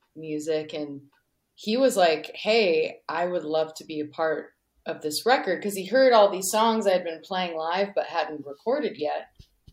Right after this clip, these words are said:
And he was like, "I'd love to be a part of it." And I was like, "Yeah, same, dude." Um, <laughs> so then through making the record, we became more than just friends of friends and, uh,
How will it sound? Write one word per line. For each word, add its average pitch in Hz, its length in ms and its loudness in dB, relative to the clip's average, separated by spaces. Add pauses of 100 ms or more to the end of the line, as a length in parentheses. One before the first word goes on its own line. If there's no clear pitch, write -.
And 175 100 -18
he 180 80 -12
was 175 140 -10
like, 156 320 -4 (400)
"I'd 190 140 -2
love 214 200 4
to 220 60 -10
be 196 120 -2
a 175 60 -2
part 220 260 0
of 226 100 2
it." 180 320 6
And 165 500 -4 (1040)
I 147 140 -12
was 147 140 -10
like, 151 280 -8 (120)
"Yeah, 151 280 -4 (180)
same, 165 800 -8
dude." 196 500 -2
Um, 147 600 -4
<laughs> - 840 -20
so 269 160 0
then 254 240 4
through 247 280 2
making 202 360 2
the 180 100 2
record, 175 420 0
we 160 120 -10
became 160 440 -8
more 165 240 -2
than 160 160 -8
just 151 240 -8
friends 160 280 -6
of 156 100 -14
friends 147 680 -10 (120)
and, 147 300 -8
uh, 139 280 -8